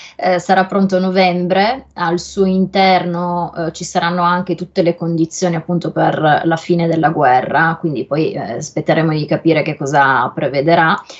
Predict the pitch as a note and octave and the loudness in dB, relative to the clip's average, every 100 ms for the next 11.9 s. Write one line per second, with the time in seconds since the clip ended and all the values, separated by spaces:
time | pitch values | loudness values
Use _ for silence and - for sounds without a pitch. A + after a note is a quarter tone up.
0 | - - F3 F3 F3 E3+ C#4+ A3 G3+ C#4 | -14 2 4 6 4 0 -4 -2 0 2
1 | G#3 F#3 F3 F3+ F3 F3 F3 - - C#3 | 2 2 2 2 2 2 -2 -4 -10 -14
2 | C3+ D3 F3+ F3 F3 E3+ - E3+ E3 E3 | -8 -2 0 2 2 0 -4 -6 -6 -8
3 | - D#3+ D3 - F#3 F3 D#3+ D#3+ F3 E3 | -10 -8 -10 -6 -2 -2 -2 -4 -4 -4
4 | D#3+ E3 F#3 E3+ F3 F3+ F3 E3 E3 F3+ | -6 -4 -2 -2 0 2 4 4 6 6
5 | D#3+ D3+ D3 - D#3+ E3 C3+ - - - | 4 2 2 2 0 2 2 0 -8 -18
6 | - - G3 A3 A3+ B3 D4+ - G#3 F3+ | -6 -2 0 0 0 2 0 2 2 4
7 | G#3 A#3+ D#3+ F3 F3 - G3+ G3+ A3 - | 4 2 2 0 -2 -4 0 2 0 -4
8 | - - G3+ F#3+ F#3+ F#3+ G3+ G3 F#3 F3+ | -6 0 2 4 2 2 4 4 2 -2
9 | F3 - G3+ F#3 F3+ F#3 F#3 G3 F#3 F#3+ | -4 -4 -2 0 2 0 0 2 2 2
10 | G3 F3 F3 F3 - A3 A3 A3 - - | 2 2 2 0 -4 -2 0 0 -2 -8
11 | G3+ F#3 F3+ F3+ F3+ F3+ F3 F3 | -4 -2 2 2 2 2 0 0